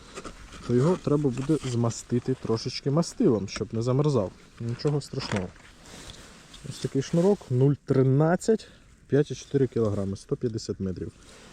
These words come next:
Зараз якраз перевіримо, чи влізе сюди на ось цю патичню такий шнур. Я думаю, що перший раз флагман буде на ось такій катушці. Ну, вибачайте за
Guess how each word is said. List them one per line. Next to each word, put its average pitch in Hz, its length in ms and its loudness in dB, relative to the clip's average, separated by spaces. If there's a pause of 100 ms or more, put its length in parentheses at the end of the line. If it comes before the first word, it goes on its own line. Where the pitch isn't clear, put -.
(260)
Зараз 143 380 4
якраз 123 300 0
перевіримо, 123 680 4 (160)
чи 120 300 2 (160)
влізе 131 380 2
сюди 131 380 2 (360)
на 107 160 0
ось 107 140 -4
цю - 140 -4
патичню 127 580 -2 (760)
такий - 280 -2
шнур. 101 380 -4 (140)
Я 143 120 4
думаю, 165 260 6
що - 140 -2
перший 156 380 4
раз 127 180 4
флагман 123 360 2
буде 113 280 2
на 110 80 2
ось 113 180 2
такій 147 260 2
катушці. 247 640 4 (760)
Ну, 190 280 2 (120)
вибачайте 135 760 4 (640)
за 120 260 2